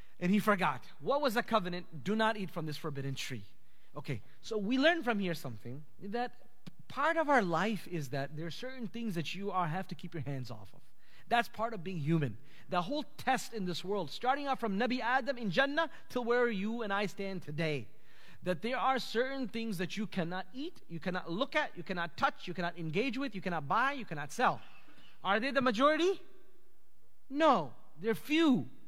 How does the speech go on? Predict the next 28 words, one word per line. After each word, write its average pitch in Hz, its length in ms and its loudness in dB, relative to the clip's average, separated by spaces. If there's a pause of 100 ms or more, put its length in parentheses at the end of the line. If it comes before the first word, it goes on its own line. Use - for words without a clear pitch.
(440)
They're 240 200 4
few. 277 460 -4 (380)
Allah 233 220 6
subhanahu 269 180 2
wa 285 180 6
ta'ala 277 200 2
did 294 100 -4
not 311 220 2
say, 294 100 6
"Adam, 285 320 6
you 277 80 -2
cannot 285 200 0
eat 269 100 -6
from 269 120 0
any 277 140 -2
other 262 140 2
tree. 214 180 -4 (260)
You 214 220 -2
cannot 269 260 2
eat 254 100 -4
from 262 120 0
any 269 160 -4
tree. 175 140 -4
You 269 220 -2
eat 330 200 0
wherever 285 420 2
you 320 160 0
want, 311 380 0